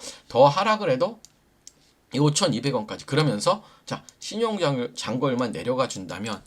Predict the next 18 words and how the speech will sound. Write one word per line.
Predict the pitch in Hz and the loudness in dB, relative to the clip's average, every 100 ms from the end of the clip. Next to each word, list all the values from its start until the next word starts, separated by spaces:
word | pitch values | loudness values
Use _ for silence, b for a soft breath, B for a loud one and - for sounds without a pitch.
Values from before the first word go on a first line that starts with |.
| - | -16
크게 | - 165 | -6 -6
문제 | 104 120 | -4 -4
없어요. | 123 - | -4 -4
그래서 | 107 113 | -8 -6
여러분들 | 113 110 123 B B B B | -6 -4 -4 B B B B
이 | 127 135 | -4 -2
화천기계 | 135 226 254 220 208 | -2 0 0 0 0
관련 | 143 139 131 | 0 0 -2
종목 | 131 175 185 | -2 -2 -4
상담 | 190 180 160 147 | -6 -4 -4 -2
필요하신 | 262 247 214 175 | 0 0 2 2
분들 | 143 262 139 B B | 4 2 2 B B
언제든지 | 247 277 254 160 123 | 4 6 4 2 2
아래 | - 175 | 4 4
있는 | 208 175 | 4 0
번호로 | 135 127 | 0 0
종목이라고 | 120 120 120 123 113 110 | 0 2 2 2 2 0
남겨주시고요. | 101 98 113 113 110 127 196 208 | -2 0 0 0 -2 -2 0 0